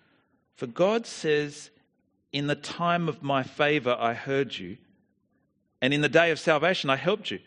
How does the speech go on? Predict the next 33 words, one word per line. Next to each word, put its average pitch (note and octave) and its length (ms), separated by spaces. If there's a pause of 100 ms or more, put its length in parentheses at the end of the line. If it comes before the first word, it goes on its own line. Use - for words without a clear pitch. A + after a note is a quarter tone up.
(840)
So - 140
this B3+ 160
is F4 80
Paul - 240
quoting D3+ 500
from B2+ 200
the A2+ 60
Bible, A2+ 320
from B2 220
the A#2 100
Old C3+ 380
Testament. - 580 (1200)
And C#3 180
he D3 60
explains F#3+ 560
why E3+ 220
he's D3 140
quoting D#3 360
it. G2 280
He, C3 180
he C#3+ 180
says, C#3+ 320 (560)
"I D#3+ 160
tell B2+ 240
you, G2 240 (560)
now D#3 480
is A#2+ 220
the A#2+ 100
time G#2 240
of G2 100
God's F#2 240
favor. - 380 (480)
Now B2+ 800